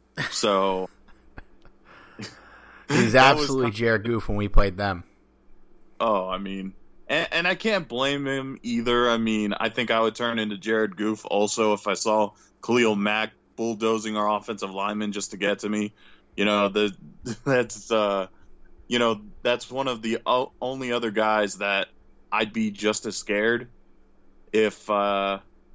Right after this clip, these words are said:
Speaker 1: you know, u-, unless it's Aaron Donald, in which case you, Goff is lucky that he's a teammate. So there's that.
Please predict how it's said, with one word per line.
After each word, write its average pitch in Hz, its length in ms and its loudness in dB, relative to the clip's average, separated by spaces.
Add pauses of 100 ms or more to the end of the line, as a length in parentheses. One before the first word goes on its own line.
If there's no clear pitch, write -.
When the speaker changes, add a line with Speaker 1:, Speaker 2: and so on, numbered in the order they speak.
(220)
Speaker 1:
you 117 160 0
know, 98 300 0 (260)
u-, 110 80 -2
unless 113 460 0
it's 107 120 -12
Aaron 110 220 0
Donald, 107 460 -4
in 98 340 -12
which 104 220 -8
case 104 360 -6 (360)
you, 101 200 -4 (220)
Goff 110 360 -2
is 101 120 -8
lucky 104 320 -4
that 98 320 -2
he's 101 280 -8
a 98 120 -4
teammate. 92 580 -2
So 92 420 -2
there's 92 200 -2
that. 95 300 -2